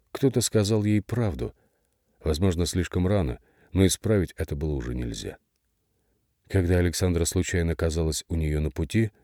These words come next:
Света смерила ее безразличным взглядом. «Вы из врачей?» «Я из полиции. Из тех, кто забрал у меня отца, значит». «Забрал отца?» — удивленно повторила Александра. «Да вас избавили от него?»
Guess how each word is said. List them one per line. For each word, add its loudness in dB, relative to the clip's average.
Света 0
смерила 2
ее 0
безразличным -4
взглядом. -10
«Вы 4
из 0
врачей?» -4
«Я 4
из -2
полиции. -4
Из 2
тех, 2
кто 0
забрал 2
у -10
меня 2
отца, -2
значит». -10
«Забрал 0
отца?» — -2
удивленно 0
повторила -4
Александра. -6
«Да 2
вас 2
избавили 2
от -6
него?» -6